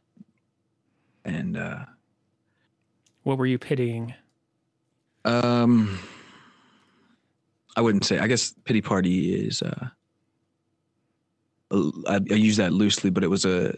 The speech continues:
Speaker 1: a, I had a few days where I was focused entirely inward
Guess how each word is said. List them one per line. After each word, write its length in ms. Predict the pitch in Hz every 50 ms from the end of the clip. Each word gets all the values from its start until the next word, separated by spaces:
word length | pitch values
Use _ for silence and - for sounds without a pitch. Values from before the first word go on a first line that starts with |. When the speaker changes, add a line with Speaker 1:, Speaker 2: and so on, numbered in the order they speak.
| -
Speaker 1:
a, 440 | - - 53 - - - - - -
I 40 | 107
had 80 | 110
a 40 | 107
few 140 | - - 117
days 260 | 107 104 104 104 101
where 100 | 104 95
I 40 | 95
was 160 | 95 95 -
focused 380 | - - 98 90 - 101 - -
entirely 480 | 87 90 - 92 95 95 95 95 92
inward 580 | - - 104 101 107 107 107 107 113 110 113 143